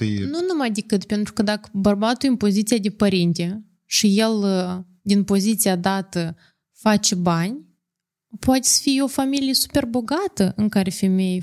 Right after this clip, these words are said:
Speaker 1: în rol de copil și bărbatul în, în poziție de părinte.
Speaker 2: Mhm,
Speaker 1: Și
Speaker 2: mhm.
Speaker 1: cu banii să nu fie problemă, dar să fie probleme pe alte teme.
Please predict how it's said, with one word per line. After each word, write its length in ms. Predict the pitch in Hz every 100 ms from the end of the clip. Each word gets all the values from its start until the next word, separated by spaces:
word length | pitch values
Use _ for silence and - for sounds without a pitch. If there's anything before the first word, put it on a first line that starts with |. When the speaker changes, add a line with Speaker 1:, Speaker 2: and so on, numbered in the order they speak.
| 180
Speaker 1:
în 180 | 190
rol 200 | 180 190 180
de 80 | 165
copil 340 | - 170 180
și 140 | 180 -
bărbatul 460 | 185 180 180 175 180
în, 360 | 185 175 -
în 80 | 185
poziție 540 | 165 185 170 180 - 175
de 200 | 165 170
părinte. 500 | 175 185 190 175 170 160
Speaker 2:
Mhm, 300 | 117 110 123
Speaker 1:
Și 200 | - 110
Speaker 2:
mhm. 300 | 123 - -
Speaker 1:
cu 100 | 208
banii 360 | 185 185 185 185
să 120 | 208
nu 80 | 226
fie 240 | 240 220
problemă, 600 | 214 185 165 170 165 180
dar 200 | - 196
să 140 | 190 -
fie 200 | - 185
probleme 480 | 175 180 175 185 180
pe 120 | 180
alte 240 | 170 175 -
teme. 380 | - 175 170 180